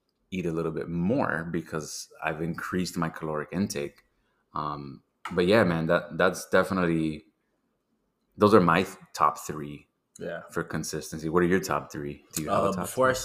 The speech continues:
Speaker 2: say that, I just wanna say that I'm, uh, very proud of you
Speaker 1: Oh.
Speaker 2: just now for being intentional about your words and saying that you're not gonna try, you're gonna do it.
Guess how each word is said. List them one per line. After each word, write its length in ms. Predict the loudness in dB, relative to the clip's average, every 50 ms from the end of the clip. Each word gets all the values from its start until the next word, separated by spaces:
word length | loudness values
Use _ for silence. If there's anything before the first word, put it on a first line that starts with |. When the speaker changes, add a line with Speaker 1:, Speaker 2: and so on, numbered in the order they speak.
| 2 2
Speaker 2:
say 20 |
that, 240 | 4 6 4 4 4
I 60 | 2
just 200 | 0 -2 -4 -6 -4
wanna 120 | -4 -4
say 200 | -4 -2 -2 -2
that 140 | -2 -2 -2
I'm, 280 | -4 -4 -4 -6 -6 -6
uh, 240 | -4 -2 0 0 0
very 260 | 0 0 0 0 0
proud 280 | -2 0 0 0 0 -2
of 120 | -4 -4
you 200 | -4 -4 -4 -6 -6
Speaker 1:
Oh. 120 | -6 -4 -2
Speaker 2:
just 220 | 0 0 0 0
now 240 | 0 0 2 2 2 2
for 140 | 0 0 0
being 240 | 2 2 2 2 2
intentional 500 | 0 -2 0 0 0 0 2 2 2 4
about 260 | 4 4 4 2 2
your 100 | 0 -2
words 440 | 0 0 0 0 0 -2 -6 -12 -18 _ -20 -20 _ _ _ -10
and 140 | -8 -8 -4
saying 300 | -2 -2 0 0 0 -2
that 140 | -2 -2 -2
you're 100 | -2 -2
not 160 | -2 -4 -4
gonna 160 | -4 -4 -6 -6
try, 260 | -4 -2 -2 0 0
you're 180 | -2 -2 -4
gonna 160 | -4 -4 -6 -6
do 220 | -4 0 2 2
it. 160 | 2 0 -2